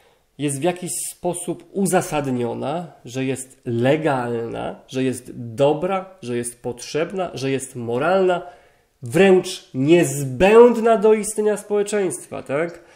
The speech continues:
Więc, e, państwo jest stanem umysłu, w którym akceptujemy zasadę, że mała grupka ludzi może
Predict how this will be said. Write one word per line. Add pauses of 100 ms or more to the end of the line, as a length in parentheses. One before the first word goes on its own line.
(1040)
Więc,
e, (200)
państwo
jest
stanem (100)
umysłu,
w
którym (680)
akceptujemy
zasadę,
że
mała
grupka
ludzi
może